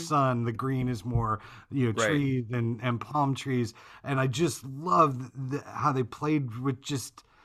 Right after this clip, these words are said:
Speaker 1: the, the shades of those two colors and repeating themselves was just badass. And I'm thinking about Michael Lerner with the, with the sun coming in behind him and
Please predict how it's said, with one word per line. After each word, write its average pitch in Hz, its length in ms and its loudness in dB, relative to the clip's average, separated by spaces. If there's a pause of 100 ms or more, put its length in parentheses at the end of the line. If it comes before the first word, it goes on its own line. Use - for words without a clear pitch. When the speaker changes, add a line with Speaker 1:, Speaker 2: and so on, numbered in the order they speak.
(240)
Speaker 1:
the, 143 200 -2 (120)
the 147 120 2
shades 170 520 0
of 139 100 -4
those 147 260 2
two - 220 -6
colors 120 680 -4
and 123 120 -2
repeating 123 460 -2
themselves 104 560 -4
was 110 80 -8
just 107 260 -12
badass. 107 640 -4
And 117 200 -4 (240)
I'm 131 160 0
thinking 143 320 2
about 127 260 6
Michael 123 300 2
Lerner 120 420 0 (260)
with 127 240 -2
the, 113 100 -6 (200)
with 120 240 0
the 127 80 -2
sun 143 400 0
coming 131 300 -2
in 127 160 0
behind 123 400 0
him 120 140 0
and 113 260 -2